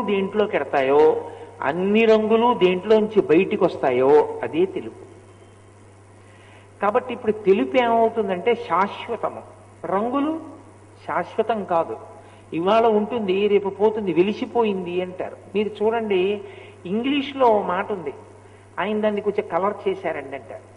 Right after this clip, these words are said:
అంటే అబద్ధం ఆడాడండి, కొంచెం కొత్తవి లేనివి ఉన్నవి కలిపాడు అని చెప్పవలసి వచ్చిందనుకోండి, ఆయన దాన్ని కలర్ చేశాడండి అంటారు. కలర్ చేశాడండి అంటే అర్థం ఏంటంటే లేనిది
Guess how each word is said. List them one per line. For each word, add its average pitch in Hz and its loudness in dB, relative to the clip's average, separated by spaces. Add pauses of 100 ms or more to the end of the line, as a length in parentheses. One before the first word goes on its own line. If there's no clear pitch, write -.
(100)
అంటే 175 -2 (220)
అబద్ధం 190 -4
ఆడాడండి, 175 -2
కొంచెం 196 -6
కొత్తవి 208 0
లేనివి 208 0
ఉన్నవి 185 -2
కలిపాడు 175 0 (260)
అని 185 -6
చెప్పవలసి 202 0
వచ్చిందనుకోండి, 190 0 (600)
ఆయన 185 -2
దాన్ని 180 0
కలర్ 190 0
చేశాడండి 147 -4
అంటారు. 107 -16 (100)
కలర్ 196 2
చేశాడండి 196 2
అంటే 185 -2
అర్థం 175 -2
ఏంటంటే 175 -4 (920)
లేనిది 233 2